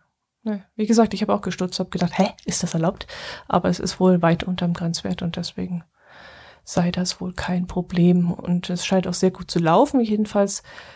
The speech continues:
soll die dann noch weitere, ja, sollen noch weitere Ma-, Automaten aufgestellt werden.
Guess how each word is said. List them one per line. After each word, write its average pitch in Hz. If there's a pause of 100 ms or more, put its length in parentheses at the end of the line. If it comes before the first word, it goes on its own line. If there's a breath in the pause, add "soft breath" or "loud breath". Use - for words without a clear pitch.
(120)
soll 185
die 185
dann 180
noch 180
weitere, 180 (180)
ja, 180
sollen 180
noch 180
weitere 165
Ma-, 165
Automaten 175 (340 loud breath)
aufgestellt -
werden. 139